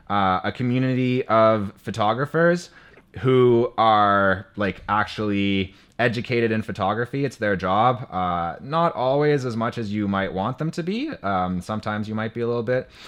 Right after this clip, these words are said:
unimpressed by, like, uh, some of what they know, but compared to, uh, a lot of stores that you could go to, you're gonna get some pretty knowledgeable people. And then the other thing that's just, uh, you know, totally,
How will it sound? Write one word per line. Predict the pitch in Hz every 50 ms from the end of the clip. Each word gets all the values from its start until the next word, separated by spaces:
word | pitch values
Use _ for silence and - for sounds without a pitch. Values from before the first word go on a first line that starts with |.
| - - -
unimpressed | - 135 143 143 135 - 143 135 139 175 - -
by, | - 101 95 95 92
like, | 87 87 85 - - - _ _ _ _
uh, | 87 87 85 85 82
some | - - 101 101
of | 101 95
what | 90 101 95 -
they | - 95 92
know, | 95 95 107 127 151
but | 123 107 95 87 82 - - - _ _ _ _ _ _ _ _ _ _ _ _ _ _ - _ _ _
compared | - 143 123 143 135 123 117 104
to, | - 120 117 110 104 101
uh, | 98 98 95 87
a | 92
lot | 95 98 101
of | 107 107
stores | - 117 113 113 113 107
that | 104 95
you | 98 95
could | - 92
go | 95 95 95
to, | 92 - 98 95 95 92 90 - - - _
you're | 92 90
gonna | 95 92
get | 87 90 90 87
some | - - 87 87 85 85 85 85 - -
pretty | - 113 110 107
knowledgeable | 101 95 90 87 90 92 92 95 92 85 90 87 85 82 - - - - - _
people. | - 113 123 123 - 180 175 180 175 -
And | - 117 113 110
then | 107 107
the | 107 107
other | 117 131 135 127
thing | - 131 123 117
that's | 110 104 - -
just, | - 120 117 110 - - - -
uh, | 110 101 95 92 92 90 90 90 87 85 -
you | 92 98
know, | 92 85 78 78 - _
totally, | - - 117 117 117 110 107 107 107 104 104 101 101 98 95